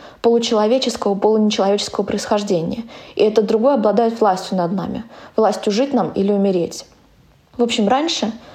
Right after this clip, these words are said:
когда художник на какой-нибудь публичной лекции рассказывал: «Представьте, как это здорово, мы же можем дружить с океанами», я слышала радость от того, что мир оказывается гораздо больше, сложнее и интереснее, чем мы до сих пор думали.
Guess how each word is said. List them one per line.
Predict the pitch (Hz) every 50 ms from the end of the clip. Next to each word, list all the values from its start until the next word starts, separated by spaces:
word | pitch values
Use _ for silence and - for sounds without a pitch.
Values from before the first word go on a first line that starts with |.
| - - -
когда | - 214 202 233 226
художник | 233 - 214 233 240 240 226 208 220
на | -
какой-нибудь | 202 220 214 - 226 220 220 208 202 -
публичной | 208 196 208 208 208 - - 208
лекции | 208 214 214 - - -
рассказывал: | 190 190 196 - - 202 202 196 196 180 170 175 - - - - - - - -
«Представьте, | - 208 - - - 320 330 - - -
как | - 269 - 262
это | 254 254 240
здорово, | 233 214 233 247 233 214 180 185
мы | 190 214 240
же | 247 262
можем | 254 262 262 254 240 226
дружить | 226 226 226 254 262
с | 269 -
океанами», | 233 - - 240 233 233 196 175 165 170 196 - - - - - - - - - - _ -
я | - 214
слышала | 214 - 247 233 240 - 233 220 214
радость | 247 277 330 294 214 208 - - - - - - - - - - -
от | 214 -
того, | - 226 233 226
что | 226 - 233
мир | 226 269 311 294
оказывается | 285 - 247 240 233 226 226 233 - 208
гораздо | 196 202 220 220 214 214 -
больше, | 208 190 196 226 226 226 - 208
сложнее | - - 190 190 196 214 220 214 202
и | 196
интереснее, | 196 - - 202 220 285 302 - - 226 226 233 - - - - - - - -
чем | - 226 214 214
мы | 214
до | 202 214
сих | 208 - 226
пор | - 240 233
думали. | 214 202 185 170 160 175 196 233